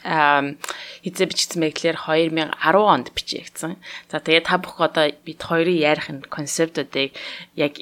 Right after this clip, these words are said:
ямар утгатай юм ярьж ингээд сонсохоор энэ 2010 онд аль хэдийн нэр хүн ингээд ярьж байсан байна гэх. Тэгээ бодохоор амар нөрөө цаг үеэс айгу өмнө явж байсан ном байгаа байхгүй юу? Тэгээд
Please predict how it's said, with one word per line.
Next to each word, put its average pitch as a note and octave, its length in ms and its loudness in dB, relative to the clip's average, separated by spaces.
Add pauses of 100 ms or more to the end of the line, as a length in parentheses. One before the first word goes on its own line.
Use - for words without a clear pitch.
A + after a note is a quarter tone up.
(100)
ямар F3+ 400 2
утгатай - 240 -2
юм D3 80 -2
ярьж D3 240 2
ингээд D3 240 -4
сонсохоор F#3+ 400 0 (160)
энэ D#3 240 0
2010 F3+ 960 4
онд - 0 -
аль - 240 -4
хэдийн F3+ 320 2
нэр E3 80 2
хүн D3 240 2
ингээд C#3+ 240 -2
ярьж - 160 -10
байсан G3 240 0
байна G3+ 320 4
гэх. - 320 2 (480)
Тэгээ A3 240 6
бодохоор F#3+ 320 4
амар G3+ 320 4
нөрөө F3 320 2
цаг G3+ 240 -4
үеэс F3+ 320 0
айгу D#3+ 400 2 (380)
өмнө G3 320 6
явж D3 240 6
байсан F3+ 360 -2
ном E3+ 200 0
байгаа D#3 240 -4
байхгүй F#3 320 -8
юу? - 60 -14 (420)
Тэгээд E3+ 240 2